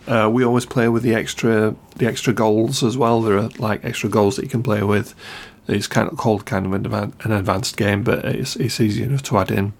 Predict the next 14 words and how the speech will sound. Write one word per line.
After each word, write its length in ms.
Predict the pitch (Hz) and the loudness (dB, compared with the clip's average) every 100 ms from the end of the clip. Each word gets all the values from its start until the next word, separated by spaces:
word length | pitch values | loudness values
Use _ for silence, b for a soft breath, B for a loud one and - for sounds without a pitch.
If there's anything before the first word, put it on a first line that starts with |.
| - - - _ _ _ _ _ _ _ - | -18 -20 -20 _ _ _ _ _ _ _ -2
which 180 | - 117 | 0 4
makes 160 | 110 135 | 2 2
it 80 | |
a 40 | 120 | 0
bit 100 | 123 | 2
more 220 | 110 113 | 2 4
interesting. 520 | 120 135 131 127 135 B B B B - | 4 2 2 2 2 B B B B -4
A 100 | 135 | 0
very 180 | 135 | 2
good 260 | 123 - - - - - - - | 4 2 -2 -16 -20 -20 -20 -14
tile 300 | - 127 120 | -2 2 4
laying 240 | 117 117 117 | 4 4 4
game, 440 | 120 120 117 117 - | 4 4 2 -2 -2
that 240 | 120 113 | -2 -2